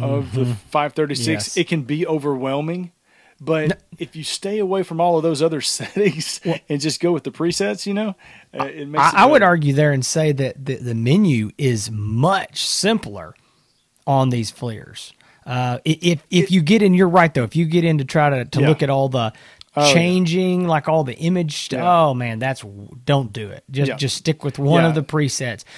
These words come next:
Speaker 2: But the basic
Speaker 1: Right.
Speaker 2: menu, I think, kudos to flir. You turn, I mean, you turn it on, there's, like, five <laughs> options, and there any,
Speaker 1: Five
Speaker 2: any
Speaker 1: options, yeah.
Speaker 2: moron can figure out what they are.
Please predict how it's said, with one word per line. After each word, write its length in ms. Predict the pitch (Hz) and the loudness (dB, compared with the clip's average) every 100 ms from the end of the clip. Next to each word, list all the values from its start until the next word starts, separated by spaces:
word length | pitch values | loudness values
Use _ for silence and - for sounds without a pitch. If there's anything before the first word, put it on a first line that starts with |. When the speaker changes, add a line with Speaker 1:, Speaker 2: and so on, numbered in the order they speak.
| - | 0
Speaker 2:
But 180 | 165 151 | 0 2
the 100 | 151 | 0
basic 600 | 107 - 135 220 - 254 | 0 -2 2 2 0 -4
Speaker 1:
Right. 100 | 120 | -4
Speaker 2:
menu, 440 | 123 143 214 277 - | 0 2 2 0 -2
I 200 | 117 226 | -2 -2
think, 340 | - 156 - | -2 -4 -4
kudos 380 | - 160 143 117 | -2 -2 0 -4
to 100 | 110 | -8
flir. 440 | - 151 190 123 - - - | -8 -4 -2 -2 -8 -18 -4
You 140 | 180 | -4
turn, 320 | 180 175 151 | 0 -2 0
I 40 | 147 | 0
mean, 180 | 135 139 | 0 -2
you 80 | |
turn 240 | 202 - 151 | -4 -4 -4
it 100 | 117 | -2
on, 140 | 156 | -2
there's, 160 | 135 143 | -2 -4
like, 140 | - _ - | -8 _ -8
five 260 | 117 113 110 | -4 -4 -2
<laughs> 100 | 120 | -2
options, 440 | - - 135 127 | -4 -4 -4 -4
and 180 | 127 127 | -4 -2
there 240 | 147 127 - | -2 -4 -4
any, 200 | 151 156 | -2 0
Speaker 1:
Five 200 | 131 127 | 0 2
Speaker 2:
any 220 | 185 196 | 4 4
Speaker 1:
options, 40 | |
yeah. 140 | 170 160 | 2 2
Speaker 2:
moron 420 | 175 170 147 135 | 4 4 2 0
can 200 | 135 135 | -2 -4
figure 260 | 147 135 123 | -4 -4 -4
out 80 | |
what 160 | 131 120 | -4 -6
they 120 | 113 | -6
are. 280 | 131 123 | -4 -4